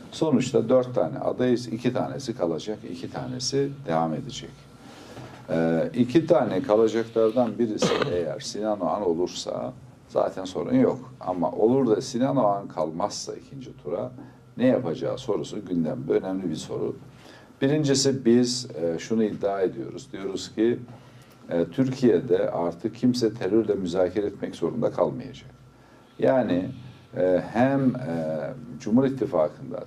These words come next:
terör iltisaklı bir siyasi parti var, hem Millet İttifakı'nda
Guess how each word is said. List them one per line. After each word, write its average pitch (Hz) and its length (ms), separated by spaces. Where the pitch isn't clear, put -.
terör 104 260
iltisaklı 85 640
bir 71 100
siyasi - 480
parti 127 380
var, 123 380
hem 131 160
Millet 135 320
İttifakı'nda - 560